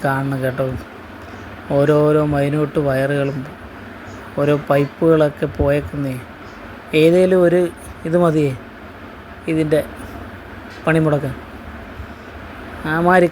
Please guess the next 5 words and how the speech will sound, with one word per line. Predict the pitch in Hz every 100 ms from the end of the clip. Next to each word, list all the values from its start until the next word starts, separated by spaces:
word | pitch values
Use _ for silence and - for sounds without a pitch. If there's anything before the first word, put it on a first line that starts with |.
| -
കണ്ണിങ് | 151 160 175 170 151
കണ്ടുപിടുത്തങ്ങളാണേ. | 143 151 151 147 143 135 127 123 123 120 - - - - - - - - - - - - 143
ഒരു | 139
രക്ഷയില്ല | 139 - - 143 135 131
കേട്ടോ. | 123